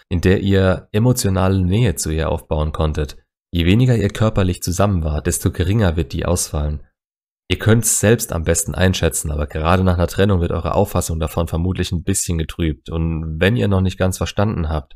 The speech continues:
wie Anziehung und Bindung funktionieren, dann solltet ihr vielleicht erstmal ein bisschen was darüber lernen. Aber dafür habe ich andere Videos. In dem hier soll's reichen zu sagen, dass, wenn's euch jetzt so geht und die Beziehung länger als sechs Monate ging,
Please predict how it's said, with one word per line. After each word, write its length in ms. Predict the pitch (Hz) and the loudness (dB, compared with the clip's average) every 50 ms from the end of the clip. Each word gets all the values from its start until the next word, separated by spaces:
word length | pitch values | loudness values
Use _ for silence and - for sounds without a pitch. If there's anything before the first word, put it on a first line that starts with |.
| - _ | -12 _
wie 140 | - - | -6 -4
Anziehung 440 | - 104 123 131 - - 104 95 90 | -2 0 0 0 0 0 0 0 0
und 200 | 85 82 - - - | 0 -2 -4 -2 -2
Bindung 320 | 113 117 113 92 82 80 | 0 0 2 2 0 -2
funktionieren, 760 | - - 78 - - 78 76 78 85 110 117 92 78 73 69 - _ _ _ _ _ _ | -4 -6 -10 -6 -6 -4 -2 0 0 2 2 2 2 0 -4 -6 _ _ _ _ _ _
dann 80 | 82 76 | -6 -2
solltet 280 | - 85 85 82 87 | 0 0 2 2 0
ihr 100 | 85 80 | 0 0
vielleicht 240 | - 85 82 82 - | 0 0 0 0 0
erstmal 260 | - 90 - - 85 | -2 -2 -2 -2 -2
ein 60 | 80 | -2
bisschen 240 | 80 85 - - 85 | -2 -2 -2 -2 -2
was 120 | 80 78 - | -2 -2 -2
darüber 320 | 87 82 - 90 78 78 | -4 -4 -4 -2 -2 0
lernen. 380 | 82 87 95 92 82 73 71 67 - _ _ _ | 0 0 0 0 -2 -2 -4 -8 -10 _ _ _
Aber 400 | - 87 87 87 82 82 - - _ | -4 0 2 2 2 2 0 -2 _
dafür 280 | 95 98 - - 98 | -4 -4 -2 0 0
habe 100 | 90 87 | 2 2
ich 100 | 90 - | 0 0
andere 360 | - 98 104 98 87 80 78 76 | 2 2 2 2 2 0 -2 -4
Videos. 440 | 78 73 76 76 73 73 82 - | -4 -4 -4 -2 -4 -4 -4 -4
In 300 | - 82 80 80 76 69 - - | -4 -4 -4 -4 -4 -6 -6 -2
dem 160 | 80 87 95 | 0 0 2
hier 200 | 95 95 92 90 | 2 2 2 0
soll's 460 | 85 - 90 85 85 80 - - - | 0 0 0 0 0 0 -4 -6 -4
reichen 300 | - 80 87 85 - 90 | -2 -2 -2 0 -2 -4
zu 100 | - - | -4 -4
sagen, 460 | 80 76 82 80 82 85 85 85 80 76 | -4 -2 0 2 2 2 0 0 0 0
dass, 480 | 85 82 85 85 - - - - - - | 0 2 2 0 -2 -4 -6 -8 -8 -6
wenn's 400 | 78 82 95 117 139 131 - - | -2 0 2 2 2 0 0 2
euch 260 | 101 104 101 - - | 2 2 2 2 0
jetzt 360 | 95 95 107 - - - - | 0 0 0 0 -2 -4 -2
so 140 | - 104 92 | -2 -2 -2
geht 360 | - 87 80 78 78 76 - | -2 -2 -2 -2 -2 -4 -6
und 160 | - 85 80 | -8 -8 -6
die 80 | - 82 | -4 -4
Beziehung 500 | 87 76 - - - 113 117 123 120 107 | -4 -4 -4 -4 0 2 2 4 4 4
länger 340 | 90 87 95 104 104 98 - | 4 4 4 4 4 2 2
als 220 | 80 87 - - | 2 0 -2 -2
sechs 280 | - 95 90 - - 98 | -4 -4 -4 -4 -4 -2
Monate 400 | 90 90 85 80 78 - 80 71 | 0 0 0 0 0 -2 -6 -8
ging, 320 | - 78 78 76 78 - | -6 -6 -4 -4 -6 -8